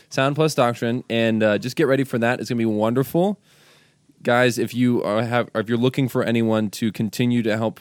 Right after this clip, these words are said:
form your, your thoughts and philosophy about worship music, do not listen to this podcast. Listen to that podcast and listen to Bob Kauflin,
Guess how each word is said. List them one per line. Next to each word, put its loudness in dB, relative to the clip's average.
form -2
your, 0
your -2
thoughts -2
and -4
philosophy -2
about 2
worship -2
music, -2
do -2
not 2
listen 0
to 2
this -2
podcast. -2
Listen -2
to -2
that 0
podcast -2
and -2
listen -4
to -4
Bob 2
Kauflin, 0